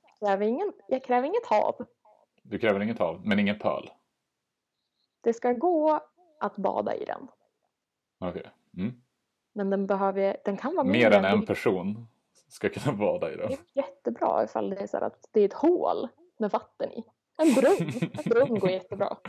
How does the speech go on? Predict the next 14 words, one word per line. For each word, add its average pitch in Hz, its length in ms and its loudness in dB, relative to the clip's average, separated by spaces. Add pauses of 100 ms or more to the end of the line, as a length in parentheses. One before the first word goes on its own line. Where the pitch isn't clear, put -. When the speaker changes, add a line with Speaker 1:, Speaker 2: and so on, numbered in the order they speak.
(180)
Speaker 2:
<laughs> - 240 -16 (200)
Ja, - 320 -2
okej. - 280 -2
Mm. 233 140 -6 (400)
Speaker 1:
Ja, 254 80 -4
men 311 120 0
en 330 80 0
Speaker 2:
Ett 330 60 0
Speaker 1:
liten, 95 160 2
Speaker 2:
jättedjupt 98 340 0
Speaker 1:
liten - 320 -4
Speaker 2:
hål. - 80 -8
Speaker 1:
mindre 285 180 4
sjö. 185 360 2